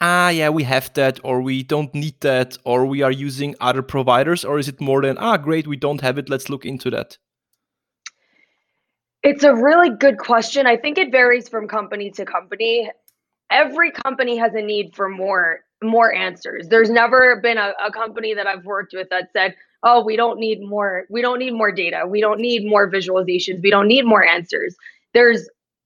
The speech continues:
Speaker 2: I think the more successful companies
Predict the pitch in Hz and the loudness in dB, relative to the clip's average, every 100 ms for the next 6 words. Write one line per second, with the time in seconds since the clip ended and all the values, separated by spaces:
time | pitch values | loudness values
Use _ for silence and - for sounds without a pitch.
0 | _ 233 254 254 - 202 254 214 170 208 | _ 0 2 0 -4 -2 0 0 -4 -6
1 | 233 277 277 254 - 254 247 - - 214 | 2 4 2 -2 -2 0 0 -2 -6 0
2 | 208 202 202 _ - 247 247 220 220 | 0 0 -6 _ -2 -2 0 -4 -6